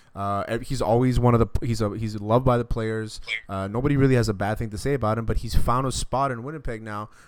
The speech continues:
where he's, you know, he's able to, to coach a specific way, and he's actually had some success.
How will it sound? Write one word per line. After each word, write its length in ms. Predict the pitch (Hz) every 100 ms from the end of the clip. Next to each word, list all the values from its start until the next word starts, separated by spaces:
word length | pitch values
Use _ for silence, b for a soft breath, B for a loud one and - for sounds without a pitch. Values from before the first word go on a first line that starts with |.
| b
where 260 | 104 107 107
he's, 380 | 95 110 104 b b b _ -
you 80 | 110
know, 160 | 95
he's 240 | - - 107
able 220 | 117 123 -
to, 200 | 110 - -
to 100 | 131
coach 360 | - 147 143 -
a 40 |
specific 540 | - 123 131 - -
way, 220 | 120 160 120
and 80 | 113
he's 140 | 110
actually 260 | 113 - 110
had 140 | 107
some 180 | 107 101
success. 540 | 104 - 104 - -